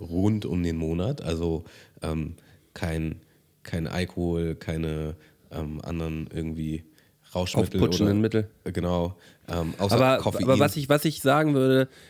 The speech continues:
Speaker 2: ist, dass man so ein, so eine Ibo ist schon drin.
Speaker 1: Ja, klar.
Speaker 2: So, also so eine Ibo sollte schon, sollte schon mal drin sein. Irgend-, irgendwann, wenn man, äh, irgendwie Kopfschmerzen bekommt oder so, dass man sich mal eine, eine Ibo gönnen darf. So. Nicht, dass das jetzt groß geplant wäre, aber,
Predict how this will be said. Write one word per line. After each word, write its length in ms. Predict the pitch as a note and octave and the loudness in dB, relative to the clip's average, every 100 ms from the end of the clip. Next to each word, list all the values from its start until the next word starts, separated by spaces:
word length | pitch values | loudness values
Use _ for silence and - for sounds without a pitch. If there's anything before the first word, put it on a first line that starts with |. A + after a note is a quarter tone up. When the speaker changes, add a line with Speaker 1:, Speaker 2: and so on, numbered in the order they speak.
| - | -2
Speaker 2:
ist, 240 | - C3 | 0 0
dass 100 | C3 C3 | 0 4
man 200 | B2 B2 | 4 6
so 100 | A#2+ | 4
ein, 180 | A#2+ | 4
so 80 | A2+ | 4
eine 100 | B2 | 4
Ibo 320 | G#2+ C#3+ C#3+ A2 | 4 4 6 4
ist 60 | |
schon 180 | - A2 | 4 2
drin. 360 | G2+ G2+ F#2 F2 _ _ _ _ _ _ | 4 4 4 0 _ _ _ _ _ _
Speaker 1:
Ja, 460 | - - - C2 C#2 | -10 -8 -8 -10 -10
klar. 320 | - - - _ _ _ _ _ _ _ - _ _ | -12 -14 -16 _ _ _ _ _ _ _ -20 _ _
Speaker 2:
So, 280 | - F#2+ F#2 - | -2 0 0 0
also 220 | G#2 G2+ | 0 2
so 100 | G2+ | 4
eine 120 | G#2+ | 4
Ibo 300 | - A2+ A2+ | 4 4 4
sollte 280 | G#2 G2+ G#2 | 6 4 2
schon, 400 | - G2 G2 G2+ | 0 2 4 2
sollte 240 | G2+ G2+ | 2 2
schon 160 | G#2 G2+ | 0 0
mal 100 | G2 | 0
drin 240 | F#2 F2+ F#2+ | 2 0 2
sein. 280 | E2+ F2 F#2+ _ _ _ - | 2 0 -2 _ _ _ 2
Irgend-, 400 | G#2 G2 F#2 F#2 - | 4 4 2 -2 2
irgendwann, 640 | G#2+ G2 G2 F#2 F2+ F#2+ _ | 4 4 2 2 2 -2 _
wenn 120 | G#2+ | 2
man, 340 | G2+ F#2 F#2 G2 - - - - _ _ | 4 4 2 -2 -8 -20 -20 -20 _ _
äh, 420 | - G2+ G2 G2 - | 2 4 6 4 4
irgendwie 260 | G2+ G2+ | 2 2
Kopfschmerzen 600 | G2 A2+ - G#2+ F#2+ - | 0 -2 0 2 2 2
bekommt 440 | F#2+ F2+ G2+ F#2 F#2 | -2 2 2 2 2
oder 200 | F#2 F2 | 2 2
so, 220 | F2+ F2+ | 2 2
dass 160 | G#2 G2+ | 0 0
man 140 | F#2 | -2
sich 120 | F2+ | 0
mal 240 | G2 F2 F2+ | 0 0 0
eine, 280 | F2 F#2+ F#2 | 0 0 0
eine 400 | F#2+ F#2 - G2 | 0 -2 -2 -2
Ibo 260 | - F#2 | 0 -2
gönnen 240 | F2 F2 F#2+ | 0 0 2
darf. 240 | F2+ F#2 | 2 -2
So. 200 | - F#2+ | -2 -2
Nicht, 260 | G2+ G2+ G2+ | 0 -2 0
dass 120 | G2+ | -2
das 140 | G2+ - | 0 -2
jetzt 140 | F#2+ | -2
groß 200 | - G2 | -2 -2
geplant 420 | G#2+ - G#2 A2+ | -4 0 2 2
wäre, 180 | A2 F#2+ | 2 2
aber, 280 | F#2+ G2 | 2 2